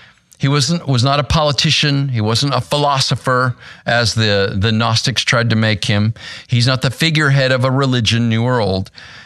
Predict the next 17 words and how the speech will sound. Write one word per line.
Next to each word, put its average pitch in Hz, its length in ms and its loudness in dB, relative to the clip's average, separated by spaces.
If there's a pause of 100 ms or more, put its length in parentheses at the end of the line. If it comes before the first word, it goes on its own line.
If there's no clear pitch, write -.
(360)
No 139 380 2
one 214 160 2
has 180 280 0
the 147 100 0
right 120 400 0
to - 140 -2
reinvent 117 840 0
or 110 180 0
reinterpret 113 800 0
Jesus 95 640 0
to 113 140 0
make 120 280 0
him 110 220 -2
into 107 320 -2
their 101 200 0
own 101 240 -2
image. 80 380 -4